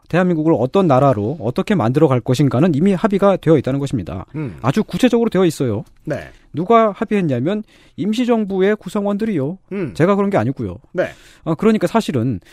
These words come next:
Speaker 1: 우리가 근대사에 여러 가지 사건들이 있었지 않습니까?
Speaker 2: 음.
Speaker 1: 민주화 운동이라든지 민중항쟁 혹은 뭐 노동운동이나 사회운동이라든지 뭐 여러 가지가
Speaker 2: 음.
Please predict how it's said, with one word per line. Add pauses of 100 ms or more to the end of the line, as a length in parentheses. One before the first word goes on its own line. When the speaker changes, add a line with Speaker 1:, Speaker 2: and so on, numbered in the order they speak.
(260)
Speaker 1:
우리가
근대사에 (240)
여러
가지
사건들이
있었지
않습니까? (100)
Speaker 2:
음. (240)
Speaker 1:
민주화
운동이라든지 (340)
민중항쟁 (360)
혹은
뭐 (400)
노동운동이나
사회운동이라든지
뭐
여러
가지가 (120)
Speaker 2:
음.